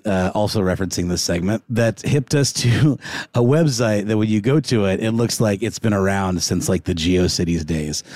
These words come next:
But the website is poop senders dot com. And it says here, completely counter to the advice we have just given you, "The original poop senders, always fresh, always anonymous.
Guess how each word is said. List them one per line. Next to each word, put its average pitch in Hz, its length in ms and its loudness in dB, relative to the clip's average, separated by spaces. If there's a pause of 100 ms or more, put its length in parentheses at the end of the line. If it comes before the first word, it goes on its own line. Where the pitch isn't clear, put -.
(340)
But 113 200 0
the 135 60 2
website 165 500 2
is 117 240 0
poop 240 340 2
senders 95 680 0
dot 110 240 -2
com. 90 360 -4 (300)
And 107 100 0
it 107 120 -2
says 143 240 0
here, 120 320 2 (300)
completely 170 520 2
counter 165 460 0
to 104 80 -4
the 107 300 0
advice 110 380 0
we 107 60 0
have 98 100 0
just 104 200 -4
given 98 240 0
you, 80 160 0 (560)
"The 170 180 4
original 220 480 4
poop 196 300 2
senders, - 560 -2 (160)
always 170 380 4
fresh, 92 460 -2 (120)
always 120 420 2
anonymous. 92 560 -2